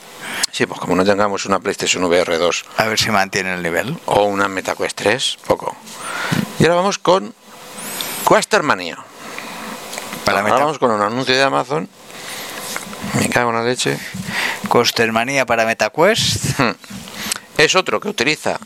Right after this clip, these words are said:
Speaker 1: eh, la realidad aumentada, como he-, hemos visto do-, del Spire, ¿no?
Speaker 2: Ujú.
Speaker 1: Es decir, coge las cámaras, tu entorno, y lo usa para que tú puedas crear algo ahí.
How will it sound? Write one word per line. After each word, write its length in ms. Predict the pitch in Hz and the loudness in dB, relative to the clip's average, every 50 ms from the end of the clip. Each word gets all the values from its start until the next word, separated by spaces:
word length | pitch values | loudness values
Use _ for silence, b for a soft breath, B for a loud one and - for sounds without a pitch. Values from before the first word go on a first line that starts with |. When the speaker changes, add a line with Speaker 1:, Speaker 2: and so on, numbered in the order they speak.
| - | -2
Speaker 1:
eh, 220 | 110 107 101 101 98 | 0 2 2 2 2
la 180 | 101 101 98 | 2 0 0
realidad 340 | 87 95 95 90 90 87 104 | 0 -2 -4 -4 0 0 0
aumentada, 520 | 110 113 110 101 - - 127 135 160 196 - | 2 2 0 -2 0 2 2 2 2 0 -4
como 280 | - 101 92 92 92 | -2 0 2 2 2
he-, 80 | 92 87 | 2 0
hemos 280 | - - 175 190 175 | 0 -2 -2 -2 0
visto 260 | - - - - 101 90 | 2 0 2 2 2 2
do-, 300 | 92 95 95 92 92 85 | 4 4 4 2 2 2
del 180 | 95 90 85 | 0 0 0
Spire, 340 | - - - 135 139 170 190 | 0 2 2 2 2 2 2
¿no? 200 | - - 175 - - - - | 2 0 0 -2 -4 -8 -6
Speaker 2:
Ujú. 100 | 113 110 | -4 -2
Speaker 1:
Es 60 | 110 110 | 2 4
decir, 220 | 127 104 110 - B B B B B B - | 4 4 4 0 B B B B B B 2
coge 320 | - 110 - - - 117 | 4 4 4 4 2 2
las 160 | 110 110 - - | 2 2 0 2
cámaras, 400 | - 131 123 120 107 95 - - | 2 2 2 4 2 0 0 0
tu 80 | 120 | 0
entorno, 500 | 117 117 - - 165 160 170 196 214 208 B B B B B B B - | 0 2 2 2 0 2 2 0 -2 -2 B B B B B B B 0
y 80 | 135 | 4
lo 120 | 113 113 131 | 6 6 4
usa 200 | 151 - 123 107 | 4 2 0 0
para 160 | 117 92 92 | 0 -2 -4
que 100 | 107 85 | -4 -4
tú 180 | - - 127 - | 0 0 2 2
puedas 260 | 135 120 117 110 - | 4 2 2 0 2
crear 220 | - 117 113 113 | 2 2 4 4
algo 220 | 113 113 107 110 113 | 4 4 4 2 2
ahí. 220 | 120 160 196 | 2 0 -2